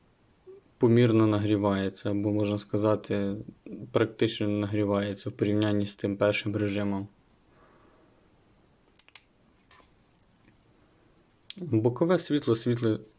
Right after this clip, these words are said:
світить комфортно, можна за ним чи працювати, чи щось на фоні робити, просто щоб воно підсвічувало. Світить сам фонарик яскраво, далеко, в залежності, який акумулятор всередині. Я думаю, десь від чотирьох годин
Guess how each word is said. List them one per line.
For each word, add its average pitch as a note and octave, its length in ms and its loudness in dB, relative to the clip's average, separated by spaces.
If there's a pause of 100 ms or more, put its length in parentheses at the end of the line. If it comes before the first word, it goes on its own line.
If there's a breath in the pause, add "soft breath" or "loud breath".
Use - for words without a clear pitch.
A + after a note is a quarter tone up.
(320)
світить A#2+ 420 -2
комфортно, G2+ 500 0
можна G#2 340 2
за G2 100 -2
ним G2+ 220 0
чи - 140 -6
працювати, D#3 680 -4
чи - 80 -14
щось G#2 320 -2
на G#2 100 -2
фоні G#2 320 0
робити, A2+ 440 0
просто A2 320 -2
щоб G2+ 180 -2
воно G2 180 0
підсвічувало. G2+ 840 -6 (2250 soft breath)
Світить E3 520 0
сам A2+ 220 2
фонарик G#2+ 580 0
яскраво, D3 600 2
далеко, A2 520 0
в G2+ 40 2
залежності, A2 640 0
який G#2+ 360 2
акумулятор G#2+ 760 0
всередині. B2+ 760 2
Я C3 180 0
думаю, A2+ 360 4
десь G2+ 220 2
від G#2+ 180 -2
чотирьох A2+ 400 4
годин C3 480 2